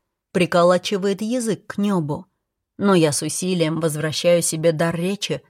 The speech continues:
твёрдо чеканя: «Я серьёзно, Даш. Я не передумаю. Я не готов. Мне нужно заниматься фирмой,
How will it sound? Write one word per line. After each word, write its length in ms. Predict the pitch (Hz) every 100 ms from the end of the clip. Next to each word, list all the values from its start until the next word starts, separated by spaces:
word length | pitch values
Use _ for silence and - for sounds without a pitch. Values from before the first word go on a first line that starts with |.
| _
твёрдо 440 | 151 160 151 151
чеканя: 640 | 147 - - 151 143 165 - _ _ _ _ _ _ _ _ _ _
«Я 260 | 185 170 156
серьёзно, 640 | - 160 160 156 143 151
Даш. 400 | 147 151 139 - - _ _ -
Я 200 | 185 185
не 140 | 185
передумаю. 800 | 185 185 190 202 165 147 147 - _ _
Я 180 | 185 175
не 140 | 165 156
готов. 520 | 156 - 165 - _ _ _ _ _ _ _ _ _
Мне 300 | - 202 196
нужно 360 | 190 185 165 185
заниматься 520 | 180 196 196 185 220
фирмой, 640 | 196 233 202 156 147 147